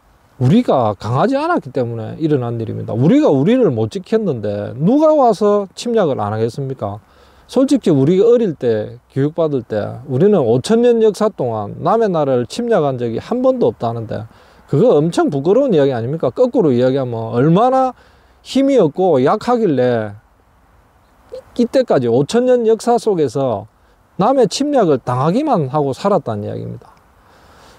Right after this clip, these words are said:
하여튼 앞으로 나라가 계속 강해야, 예, 지금은 뭐 많이 경제도 좋아졌고 한데 외세 침략이나 이런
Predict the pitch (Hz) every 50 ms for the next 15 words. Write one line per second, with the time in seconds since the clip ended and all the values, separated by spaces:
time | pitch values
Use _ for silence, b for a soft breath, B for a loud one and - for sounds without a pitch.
0 | b b b b - - - 175 165 - 185 185 175 165 160 147 147 139 160 -
1 | - 165 196 - - - 180 165 143 143 180 233 254 233 196 175 160 151 143 135
2 | 123 127 120 113 - - 107 107 104 - 202 190 - 107 113 120 127 156 196 220
3 | 220 165 131 123 123 123 117 107 117 120 127 120 117 117 117 104 107 - - 170
4 | 180 202 190 175 151 127 127 123 117 113 117 110 120 135 147 131 - 135 127 127
5 | 123 131 117 127 127 - 120 113 127 147 170 147 - 147 151 156 143 117 110 113
6 | 117 113 107 113 - _ - 117 113 117 - 165 160 160 - - 214 220 208 190
7 | 147 123 110 107 110 110 113 113 123 127 139 131 127 135 127 127 131